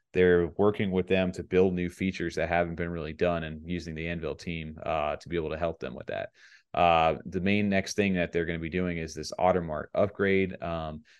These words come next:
and then they tease this in the new mission over here, these little otter pups, like, with the little Christmas stuff in the background. So I guess there's gonna be something happening with these as well.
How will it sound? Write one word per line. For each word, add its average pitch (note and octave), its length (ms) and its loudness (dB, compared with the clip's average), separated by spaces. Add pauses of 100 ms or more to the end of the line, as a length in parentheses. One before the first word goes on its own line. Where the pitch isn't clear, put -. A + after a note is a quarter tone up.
(100)
and F2+ 80 -4
then F#2+ 80 2
they F#2 100 4
tease A#2+ 440 -2
this G2 220 0
in F#2 100 -2
the E2+ 120 -4
new F2 240 -2
mission F2+ 340 -2
over D#2 140 -6
here, D#2+ 120 -6
these D#2 180 -8
little - 200 -6
otter F2 260 4
pups, - 540 -10
like, - 200 -6
with D#2 180 -14
the E2+ 80 -6
little D2+ 140 -4
Christmas F#2+ 400 -4
stuff D#2+ 200 -6
in - 60 -10
the D2+ 60 -8
background. D#2+ 440 -4
So D#2+ 260 -4 (460)
I D#2 60 -4
guess F2+ 220 4
there's F2+ 260 2
gonna E2+ 160 -2
be D#2+ 400 -2
something F#2+ 580 -2
happening E2 400 0
with D#2 140 -10
these D#2+ 300 -6
as D2+ 100 -12
well. D#2+ 380 -2